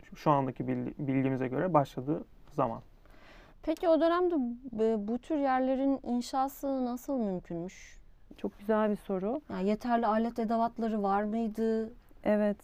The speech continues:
Speaker 2: Kimdi bu insanlar?
Speaker 3: Evet. E, aslında bir de, e, Devrim de şeyden bahsetti, e, farklı yerleşimlerden bahsetti. Bir tek Göbekli Tepe değil, bunu bir genel bir kültür olarak düşünmek
Speaker 2: Hı hı.
Speaker 3: gerekiyor.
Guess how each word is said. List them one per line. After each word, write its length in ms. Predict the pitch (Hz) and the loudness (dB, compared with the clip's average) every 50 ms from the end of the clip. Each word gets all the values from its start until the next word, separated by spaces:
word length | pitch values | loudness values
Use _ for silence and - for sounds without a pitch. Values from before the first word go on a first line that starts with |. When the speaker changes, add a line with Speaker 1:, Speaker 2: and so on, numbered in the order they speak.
| - - | -14 -20
Speaker 2:
Kimdi 440 | - - 233 226 226 220 240 220 | -8 -2 0 2 2 2 2 2
bu 80 | 220 233 | 0 0
insanlar? 840 | 226 226 226 226 - 233 226 220 220 226 226 220 220 214 226 226 - - - - | 0 0 -2 -4 -4 -2 0 0 0 0 0 0 -2 -2 -4 -6 -10 -12 -4 0
Speaker 3:
Evet. 300 | 220 220 208 208 202 202 - - - - - - - - - - - - | 2 2 4 2 0 -2 -4 -12 -20 -20 -20 -20 -20 -20 -18 -4 0 4
E, 140 | 208 208 - | 4 6 8
aslında 360 | - - 214 - 330 339 285 | 6 6 6 6 6 6 6
bir 100 | 262 262 | 6 6
de, 220 | 311 311 294 254 - | 6 6 6 6 6
e, 60 | - 220 208 202 202 196 202 202 196 196 196 190 196 190 - - - - - - - 147 190 | 6 6 8 8 8 8 8 6 8 8 6 6 6 4 2 0 -4 -6 -4 -2 -2 2 4
Devrim 300 | 190 214 220 208 240 254 | 6 6 8 8 8 6
de 80 | 247 240 | 6 6
şeyden 440 | 214 - 220 208 196 220 226 240 220 | 6 4 4 6 6 6 6 8 8
bahsetti, 680 | 180 165 165 - 170 160 - - - 165 156 151 - - | 8 6 6 4 0 -2 0 2 4 4 4 4 2 0
e, 500 | - 180 175 170 170 170 165 165 156 - - - - - - - | -2 -2 0 0 0 0 0 -2 -2 -4 -4 -8 -10 -8 -2 4
farklı 340 | 202 180 185 190 - - 214 | 4 6 6 4 4 4 6
yerleşimlerden 880 | 202 196 196 196 202 196 - 214 214 196 185 190 190 196 202 214 208 | 8 8 8 8 6 6 4 4 4 6 6 6 6 6 6 8 8
bahsetti. 540 | 180 160 165 - - 170 160 - - 170 - - | 8 6 6 4 -2 -6 -4 -2 0 0 0 0
Bir 160 | - 190 226 | 0 0 4
tek 220 | - 302 294 247 | 6 6 6 6
Göbekli 320 | - 240 233 254 254 - 262 | 8 8 8 8 6 6 4
Tepe 300 | - 269 254 254 240 208 | 4 4 4 6 6 6
değil, 160 | 240 254 269 | 6 6 6
bunu 320 | 254 202 226 226 247 262 233 | 6 6 8 8 8 8 8
bir 240 | 226 240 247 - - - - _ - | 8 6 4 2 -2 -12 -12 _ 4
genel 380 | 202 185 196 220 240 254 262 208 | 6 6 8 8 8 8 8 6
bir 80 | 220 | 4
kültür 300 | 214 - 214 190 - 240 | 4 2 -2 0 2 4
olarak 300 | 233 208 175 170 170 170 | 4 4 6 4 0 -2
düşünmek 380 | - - - 185 170 160 165 - | -6 -6 -4 -2 -2 -2 0 0
Speaker 2:
Hı 40 | 165 | 0
hı. 40 | |
Speaker 3:
gerekiyor. 500 | 151 151 185 190 196 170 160 175 214 294 | 0 0 0 -2 -2 0 2 2 2 0